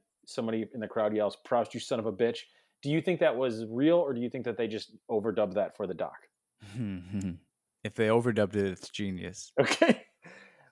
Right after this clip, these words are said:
Speaker 1: When you keep alluding to these people not being real athletes.
Speaker 2: Ugh. The sport
Speaker 1: Why?
Speaker 2: confu-, the sport confuses me.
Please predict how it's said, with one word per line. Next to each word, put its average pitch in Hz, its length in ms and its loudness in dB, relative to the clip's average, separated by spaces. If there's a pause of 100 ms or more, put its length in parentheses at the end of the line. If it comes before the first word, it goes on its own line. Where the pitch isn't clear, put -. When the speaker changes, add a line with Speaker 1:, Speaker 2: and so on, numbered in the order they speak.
Speaker 1:
When 156 520 4 (100)
you 165 200 2
keep 233 360 0 (320)
alluding 143 380 8
to 135 120 2
these 123 180 0
people 113 280 -2
not 104 340 -2
being 101 180 -2
real 92 320 -4
athletes. - 680 -12 (1700)
Speaker 2:
Ugh. 101 200 -2 (920)
The 120 180 -2
sport 143 360 8
Speaker 1:
Why? 80 60 -6
Speaker 2:
confu-, 110 320 0
the 131 120 2
sport - 480 4
confuses 95 680 -4
me. 80 280 -12